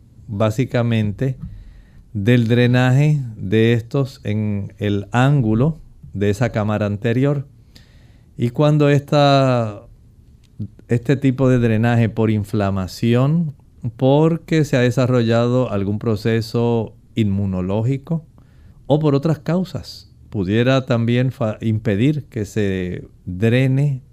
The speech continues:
este, esta circulación del humor acuoso, comienza a elevarse la presión. Se recomienda, número uno,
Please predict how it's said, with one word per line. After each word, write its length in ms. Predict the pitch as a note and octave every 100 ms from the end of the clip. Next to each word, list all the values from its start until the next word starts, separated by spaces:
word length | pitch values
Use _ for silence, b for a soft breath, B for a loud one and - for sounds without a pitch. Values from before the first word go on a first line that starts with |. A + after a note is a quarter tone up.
| -
este, 720 | G#2+ A2 - B2 A#2+ A#2 G#2
esta 220 | G#2+ B2
circulación 880 | G#2+ A2+ - G2 G2 - A2+ B2+ C3 -
del 300 | G#2+ F#2 F2+
humor 260 | F#2 G#2+
acuoso, 540 | A#2+ A#2+ G#2 F#2+ B2 B2
comienza 420 | G2 G2 G2+ G2+
a 20 | A#2
elevarse 460 | A#2 G#2 G2 G#2+
la 140 | F#2 F#2
presión. 520 | A2 - C#3 C#3+ C#3 b b b b b - -
Se 320 | - - C#3+
recomienda, 680 | D3 D3 D#3 D3+ B2+ B2+ C3+
número 340 | A2 G#2 B2+
uno, 340 | B2+ A2+ C3